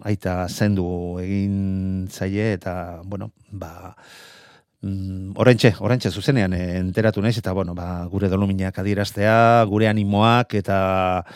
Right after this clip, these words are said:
ba, bueno, arraunean denok elkarrekin egiten dugun moduan, ba, arrauna, arraun egiten jarraitu behar dugula uretatik kanpo bada ere, eta oraindik eta gehiago olako,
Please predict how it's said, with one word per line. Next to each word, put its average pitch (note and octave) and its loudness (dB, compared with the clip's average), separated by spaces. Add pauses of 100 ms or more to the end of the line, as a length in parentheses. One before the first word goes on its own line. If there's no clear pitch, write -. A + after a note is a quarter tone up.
(640)
ba, A2+ 2
bueno, A2+ 6
arraunean A#2+ 6
denok A#2 4
elkarrekin A2 4
egiten G#2+ 2
dugun G#2+ 2
moduan, G#2+ 4
ba, G2 4
arrauna, G2+ 0
arraun B2+ 4
egiten A#2 4
jarraitu G#2 2
behar G2+ 0
dugula G2+ 0
uretatik G2+ -4
kanpo G2+ 0
bada G2+ 2
ere, G2+ -2
eta F#2+ -4
oraindik G#2 -2
eta F#2 -8
gehiago F#2 -4
olako, F#2 -8